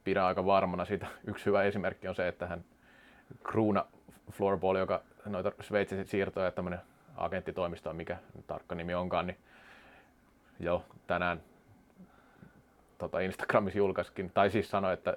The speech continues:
hän on, että Nylund on heidän, heidän mie-, heidän tallinsa mies siinä aika vahvasti.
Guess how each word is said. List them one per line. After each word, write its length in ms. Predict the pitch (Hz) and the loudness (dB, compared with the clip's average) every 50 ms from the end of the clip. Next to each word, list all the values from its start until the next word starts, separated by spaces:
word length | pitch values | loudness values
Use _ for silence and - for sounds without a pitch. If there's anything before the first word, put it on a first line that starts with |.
| - - | -4 -6
hän 200 | - 92 90 90 | -8 -6 -4 -6
on, 120 | 87 85 80 - _ _ _ - 90 | -6 -8 -10 -14 _ _ _ -10 -6
että 200 | 90 87 - 101 | -6 -4 -2 0
Nylund 320 | 95 98 95 95 92 87 | 0 2 2 2 2 2
on 60 | 95 92 | 2 2
heidän, 280 | 92 95 95 95 - | 4 4 4 2 0
heidän 240 | - 101 95 92 90 | 0 0 0 0 0
mie-, 360 | 92 98 98 101 95 90 95 - 98 | 0 2 2 4 2 2 0 -2 -2
heidän 200 | 90 101 101 90 | -2 0 0 2
tallinsa 400 | - 101 98 101 95 95 92 101 | 2 4 4 4 4 2 0 -2
mies 360 | 92 92 98 98 95 92 - | 0 0 2 2 2 0 0
siinä 220 | - 92 90 90 90 | -2 -4 -2 0 0
aika 180 | 90 90 90 | 0 0 0
vahvasti. 520 | 87 90 90 90 90 87 - - - 87 | 2 2 2 0 0 -4 -6 -8 -12 -14